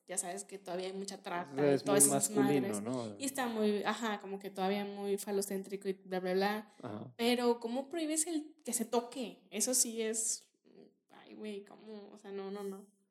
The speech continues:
Speaker 1: Se me hace así, eso sí se me hace como más difícil de asimilarlo.
Speaker 2: Se me hace más enfermo el que te lo prohíban a el que lo hagas. <laughs>
Speaker 1: Claro.
Speaker 2: Como que la persona que lo está prohibiendo se, me parece mucho más enferma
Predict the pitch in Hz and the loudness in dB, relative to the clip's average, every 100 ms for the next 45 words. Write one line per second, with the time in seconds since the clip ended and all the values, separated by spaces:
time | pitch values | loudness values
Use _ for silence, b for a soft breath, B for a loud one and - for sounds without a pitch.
0 | _ _ _ 226 208 220 233 233 220 - | _ _ _ -4 -2 0 0 0 0 0
1 | 269 269 262 254 247 254 247 226 208 208 | 4 4 6 4 2 -2 -2 -2 -2 -4
2 | 220 - 220 208 202 185 202 - 208 196 | -6 -2 0 0 -4 -6 -6 -6 -6 -6
3 | 185 - 175 - - 120 120 156 147 143 | -6 -8 -14 -12 -8 -2 -2 0 -2 0
4 | 156 143 151 131 131 139 131 - - 107 | -2 -2 4 4 4 -2 -2 -4 -4 -4
5 | 95 - 117 110 123 175 233 - - 104 | -4 -2 0 2 2 0 -4 -12 -6 -4
6 | 92 - 90 87 107 147 117 - - 247 | -4 -6 -8 -6 -6 -8 -12 -12 8 12
7 | 254 156 - 196 214 - 202 202 226 131 | 12 10 8 6 8 8 8 8 8 6
8 | 160 180 202 151 160 - 170 156 147 139 | 2 4 4 4 4 4 4 6 4 4
9 | 165 170 120 117 120 - 117 120 143 131 | 4 2 -2 2 2 4 2 2 0 0
10 | 135 143 143 139 131 135 151 - 139 127 | 0 0 0 0 2 2 2 0 -2 -2
11 | - 143 139 131 170 | 6 8 8 2 -4